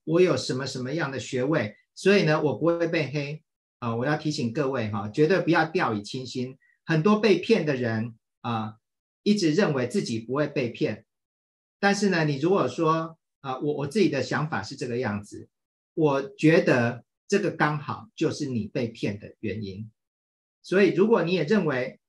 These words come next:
自己不会被骗，那你应该要立刻抛弃这个想法，要有警觉心，知道说这个黑客啊，无所不，不在啊，呃，而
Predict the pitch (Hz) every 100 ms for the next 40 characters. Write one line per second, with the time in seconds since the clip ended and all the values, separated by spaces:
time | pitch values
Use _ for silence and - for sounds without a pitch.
0 | _ - 170 120 110 - 143 147 127 -
1 | 127 - - _ _ - 147 123 113 131
2 | 147 131 123 156 151 151 107 - 131 -
3 | 135 113 127 110 - 101 104 107 - _
4 | _ - 202 156 127 123 - 131 113 120
5 | 120 123 - 135 143 - _ _ 156 160
6 | 160 147 147 143 139 147 _ - 165 151
7 | 160 170 160 170 123 104 - - 131 147
8 | 117 104 98 - _ _ _ 123 110 160
9 | 107 - _ _ _ _ 123 107 107 -
10 | _ _ 127 123 - 151 165